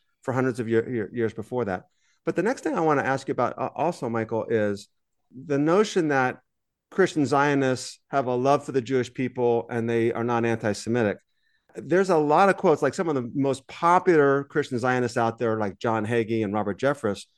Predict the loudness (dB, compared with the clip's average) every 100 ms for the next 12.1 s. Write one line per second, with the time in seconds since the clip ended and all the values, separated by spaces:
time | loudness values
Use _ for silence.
0 | _ _ _ -12 0 4 4 2 -8 -16
1 | -8 -8 -4 0 0 0 -2 -2 -4 0
2 | 0 0 0 2 0 2 2 2 0 0
3 | 0 0 -2 -4 -2 -2 -6 _ _ _
4 | -2 0 4 2 4 4 2 -2 0 4
5 | 4 4 2 0 0 -4 -4 0 0 0
6 | 2 4 2 0 0 0 0 0 -2 -2
7 | -4 -4 -6 -4 -4 -4 -2 0 0 -2
8 | -6 -10 _ _ _ _ -2 2 2 2
9 | 2 0 -2 -6 -16 -6 0 4 6 4
10 | 4 2 2 -4 -8 0 2 2 0 -6
11 | -2 -2 0 -2 -2 -4 -2 0 0 0
12 | -2